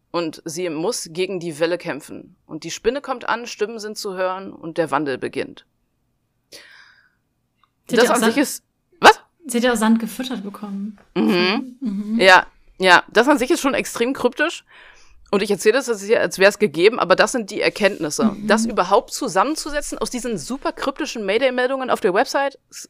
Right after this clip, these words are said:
Speaker 1: grenzt an ein Wunder, <laughs> dass die Leute es geschafft haben.
Speaker 2: Heftig, ey.
Speaker 1: Wir haben mit dieser Geschichte, also mit dieser zweiten Geschichte am Strand, offenbar das Spiegelbild der Geschichte der Witwe, haben die Leute festgestellt.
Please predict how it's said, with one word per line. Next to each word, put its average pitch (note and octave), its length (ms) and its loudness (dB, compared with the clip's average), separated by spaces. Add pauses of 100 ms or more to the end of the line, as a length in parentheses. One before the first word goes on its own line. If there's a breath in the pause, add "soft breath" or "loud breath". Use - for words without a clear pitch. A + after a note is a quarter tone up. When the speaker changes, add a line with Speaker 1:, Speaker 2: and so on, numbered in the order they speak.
Speaker 1:
grenzt A3+ 300 -4
an G#3+ 180 -8
ein D3+ 120 -10
Wunder, B3 220 4
<laughs> - 0 -
dass - 300 -4
die G#3+ 60 -12
Leute - 220 -4
es - 120 -18
geschafft F#4 380 -4
haben. E4+ 200 2 (180)
Speaker 2:
Heftig, A3+ 440 -8
ey. A3+ 360 -6 (180 loud breath)
Speaker 1:
Wir G#3+ 160 6
haben C#4 220 4
mit G3+ 180 -4
dieser C4+ 320 0
Geschichte, D#4+ 580 -2
also F3+ 160 -4
mit F3 100 -4
dieser D#3 140 -6
zweiten - 340 -2
Geschichte A3 320 -2
am D#3+ 120 -4
Strand, F3 420 -2 (240)
offenbar A3 300 0
das G3 120 -2
Spiegelbild A#3+ 500 -6
der A3 80 -6
Geschichte G#3+ 360 -4
der E3 180 -4
Witwe, E3+ 340 -4
haben C3+ 180 -4
die C#3 80 -2
Leute C3 180 -2
festgestellt. - 640 -10